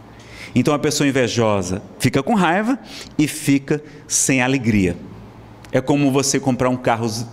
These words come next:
zero quilômetro, tá feliz da vida, e aí o seu vizinho comprou um, consegue comprar um carro muito melhor pelo mesmo valor. Pronto, acabou seu carro. Você que tava todo feliz agora fica arrasado, mas como ele pagou o mesmo valor,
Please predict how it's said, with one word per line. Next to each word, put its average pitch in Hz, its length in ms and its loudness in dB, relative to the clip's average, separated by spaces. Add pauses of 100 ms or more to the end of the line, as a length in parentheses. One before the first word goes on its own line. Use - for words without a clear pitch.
zero 214 240 2
quilômetro, 156 380 0
tá 175 80 2
feliz 226 340 2
da 214 100 2
vida, 190 420 -2 (1300)
e 135 160 4
aí 131 220 4
o 160 60 2
seu 170 200 2
vizinho 135 400 0
comprou 131 360 0
um, 135 60 0
consegue 131 400 0
comprar 127 280 0
um 127 80 -2
carro 131 280 -2
muito 277 280 0
melhor 170 480 0 (340)
pelo 147 160 2
mesmo 175 220 0
valor. 98 420 -2 (800)
Pronto, 143 240 -2
acabou 185 320 -2
seu 185 140 -2
carro. 110 320 -4 (1200)
Você 180 500 0
que 190 100 -2
tava 175 220 -2
todo 196 200 -2
feliz 185 300 0
agora 196 240 0
fica 208 220 -4
arrasado, 202 380 0
mas 240 140 -2
como 254 300 0 (260)
ele 214 120 0
pagou 208 340 2
o - 20 0
mesmo 254 260 2
valor, 233 500 0